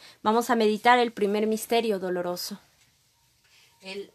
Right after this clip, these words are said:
Speaker 2: la oración de nuestro Señor en el huerto de Getsemaní.
Speaker 1: En este misterio, Señor, te queremos pedir por todos los enfermeros, médicos,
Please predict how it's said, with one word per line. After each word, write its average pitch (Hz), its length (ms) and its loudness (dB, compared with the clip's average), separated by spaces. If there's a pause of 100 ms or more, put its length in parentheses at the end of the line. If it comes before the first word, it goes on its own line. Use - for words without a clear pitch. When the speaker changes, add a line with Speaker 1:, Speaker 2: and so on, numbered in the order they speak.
Speaker 2:
la 196 240 -8
oración 220 600 -12
de 214 140 -8
nuestro 190 520 -12
Señor 196 560 -10
en 226 180 -10
el 185 120 -12
huerto 196 520 -10
de 165 160 -14
Getsemaní. 175 1000 -14 (560)
Speaker 1:
En 220 140 2
este 247 220 0
misterio, 220 480 0
Señor, 220 400 -2
te 240 140 -6
queremos 214 380 -4
pedir 254 380 -2
por 226 180 -4
todos 277 320 0
los 233 200 -2
enfermeros, 226 760 -2
médicos, 262 680 -2